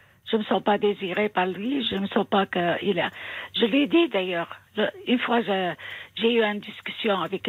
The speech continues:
lui et je lui ai dit, bah écoute, euh, moi j'en ai assez de cette situation. Bah tu t'intéresses pas à moi et pourquoi tu viens chez moi ? Dis-moi ce que tu veux de moi et tout ça. Je l'ai vraiment énervé que il,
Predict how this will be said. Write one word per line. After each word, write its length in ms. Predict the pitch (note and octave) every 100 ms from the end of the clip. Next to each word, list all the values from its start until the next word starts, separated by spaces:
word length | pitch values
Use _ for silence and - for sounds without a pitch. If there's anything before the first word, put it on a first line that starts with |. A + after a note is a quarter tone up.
| G#3
lui 240 | B3 E4
et 100 | G#3
je 80 | G3+
lui 160 | E3+ G#3
ai 40 |
dit, 140 | F#3+ G#3+
bah 140 | F#3
écoute, 380 | F#3 - A3 G#3
euh, 140 | F#3 D#3 - - - - - - - _ - -
moi 120 | A3 A3+
j'en 120 | A3+
ai 120 | G#3+
assez 260 | F#3+ G#3+ B3
de 140 | A3+ F3+
cette 160 | G#3 -
situation. 720 | F#3+ - F#3+ F#3+ - B3 E4
Bah 400 | B3+ E3 E3 E3+
tu 180 | D#3+ G#3
t'intéresses 500 | - G#3 - G3 G3 -
pas 200 | F#3 -
à 40 |
moi 240 | F#3 G3 E4
et 120 | E4
pourquoi 260 | A#3+ - C4+
tu 160 | C4 A3+
viens 180 | B3
chez 140 | C4 B3+
moi ? 220 | A3 G3+
Dis-moi 320 | F3 A#3 A#3
ce 60 | -
que 100 | A#3
tu 140 | A3+
veux 160 | G#3 G#3
de 200 | G#3+ G3
moi 180 | G3+ E3+
et 60 | F#3
tout 140 | F#3 -
ça. 160 | G3
Je 100 | E3
l'ai 260 | E3 F3+ E3
vraiment 340 | D3+ B3 C4
énervé 600 | C#3+ G#3+ G#3 F3 G#3 A3+ - - - - -
que 240 | A3 G#3+ -
il, 260 | - B3